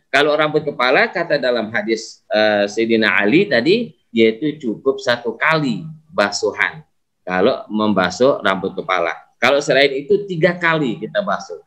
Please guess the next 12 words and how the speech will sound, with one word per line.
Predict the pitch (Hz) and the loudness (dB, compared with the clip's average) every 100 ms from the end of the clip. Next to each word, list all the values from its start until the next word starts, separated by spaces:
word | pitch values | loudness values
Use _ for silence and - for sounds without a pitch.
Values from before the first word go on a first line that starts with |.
| _ | _
Kalau | _ 143 151 | _ 2 4
lebihnya | 139 135 131 123 117 | 4 4 4 4 0
itu | 101 101 185 208 208 _ | -2 2 4 4 -2 _
dihukum | 123 101 98 139 143 | -2 0 2 2 4
mak-, | 127 175 - - _ | 2 2 -2 -20 _
makruh. | 107 113 117 - 107 101 87 - _ _ _ _ _ _ _ | -2 -2 -4 -12 -6 -4 -4 -10 _ _ _ _ _ _ _
Oleh | - 110 117 | 0 2 2
karena | 110 107 107 | 0 0 0
itulah, | 107 156 135 104 - - | -2 2 2 0 -8 -14
sebelum | - 107 117 117 | -6 0 2 2
kita | 107 113 110 107 | 0 -2 0 2
berudu, | 104 78 92 90 107 131 156 180 220 - | 2 0 -2 2 6 6 6 6 4 0